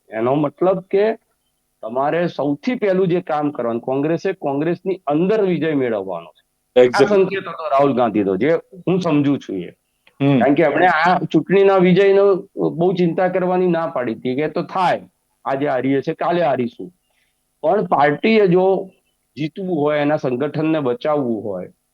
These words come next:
Speaker 1: તો સૌથી પહેલું કામ જે કરવું પડે એ કરવું પડે કે જે કર્મઠ લોકો છે, જે વફાદાર લોકો છે, જેને પાર્ટી માટે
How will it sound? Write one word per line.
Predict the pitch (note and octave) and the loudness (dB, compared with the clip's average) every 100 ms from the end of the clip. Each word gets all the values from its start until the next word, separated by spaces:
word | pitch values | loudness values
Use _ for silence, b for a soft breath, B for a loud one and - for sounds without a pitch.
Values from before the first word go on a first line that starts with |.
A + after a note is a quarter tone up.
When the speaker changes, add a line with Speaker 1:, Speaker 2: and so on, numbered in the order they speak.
| _ _ _ _ | _ _ _ _
Speaker 1:
તો | F#3+ | -2
સૌથી | G3+ C3+ C#3 C3+ A3+ | 2 2 2 2 0
પહેલું | A#3+ E3+ E3 E3+ | 2 2 2 2
કામ | E3+ D3+ D3+ | 0 0 2
જે | C#3 | 0
કરવું | C#3 C#3 B2 - | 0 -2 -2 -4
પડે | C3+ C#3 C#3+ | -2 -2 -2
એ | |
કરવું | D#3 C3 A#2+ | -2 -4 -4
પડે | - B2+ D#3 | -4 -4 -4
કે | D#3+ | -4
જે | C3+ E3+ | -4 -4
કર્મઠ | F3+ D#3+ D#3+ G3 E3 | -4 -4 -2 -2 0
લોકો | E3 D3+ F3 | -2 -2 -2
છે, | E3+ F3+ | -2 -2
જે | E3+ | -2
વફાદાર | D#3 C3 D#3 E3 E3+ E3+ | -2 -4 -4 -2 0 0
લોકો | D3+ D3 D3+ D3 | -2 -4 -4 -4
છે, | D#3+ | -4
જેને | D3 D3+ E3 F3 | -2 -2 -2 -4
પાર્ટી | F3 D3 C#3+ E3 E3+ | -4 -4 -4 -4 -4
માટે | E3 D3+ F3 | -4 -2 -4